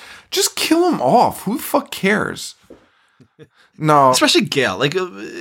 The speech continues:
Speaker 2: keep Nev, you
Speaker 1: We
Speaker 2: know?
Speaker 1: have too many characters. We have too many characters going on.
Speaker 2: I do agree. I do agree.
Speaker 1: Too many.
Speaker 2: Gail should be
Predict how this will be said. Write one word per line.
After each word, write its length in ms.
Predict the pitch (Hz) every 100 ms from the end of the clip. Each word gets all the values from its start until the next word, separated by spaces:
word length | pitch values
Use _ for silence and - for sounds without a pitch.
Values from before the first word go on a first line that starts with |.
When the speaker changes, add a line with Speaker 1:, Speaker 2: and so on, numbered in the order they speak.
| 131 139 143 202
Speaker 2:
keep 340 | - - 277 -
Nev, 640 | 127 127 110 95 101 -
you 140 | - 143
Speaker 1:
We 80 | 196
Speaker 2:
know? 40 |
Speaker 1:
have 140 | 190 -
too 260 | - 226
many 240 | 233 240 226
characters. 680 | - 131 113 101 - 90
We 80 | 107
have 140 | 117 -
too 320 | - - 185
many 240 | 180 147
characters 580 | 110 - 87 - - 82
going 320 | - - -
on. 180 | - - _ - - - _ _ -
Speaker 2:
I 180 | 139 196
do 280 | 170 185 247
agree. 480 | 220 170 127 92 85 - -
I 100 | 117
do 220 | 123 147 143
agree. 340 | 110 92 78 - - - _ _ _ _ _ _ -
Speaker 1:
Too 200 | - 208
many. 240 | 135 80
Speaker 2:
Gail 200 | 123 123
should 240 | 123 135
be 80 | 127